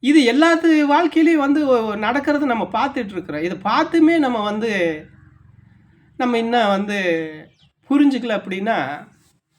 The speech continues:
அது வேதனைக்குரிய விஷயம்தான். அதனால வந்து, நம்ம எந்த சூழ்நிலையிலையும்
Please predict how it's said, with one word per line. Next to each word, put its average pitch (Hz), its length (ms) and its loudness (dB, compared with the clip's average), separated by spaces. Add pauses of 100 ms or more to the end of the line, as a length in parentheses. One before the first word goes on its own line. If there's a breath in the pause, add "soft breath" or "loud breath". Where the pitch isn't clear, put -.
(640)
அது 202 300 -2 (920)
வேதனைக்குரிய 240 640 0
விஷயம்தான். 151 560 -6 (1160)
அதனால 220 440 0
வந்து, 214 720 -2 (1300 soft breath)
நம்ம 202 300 -4
எந்த 233 680 0
சூழ்நிலையிலையும் 220 880 -4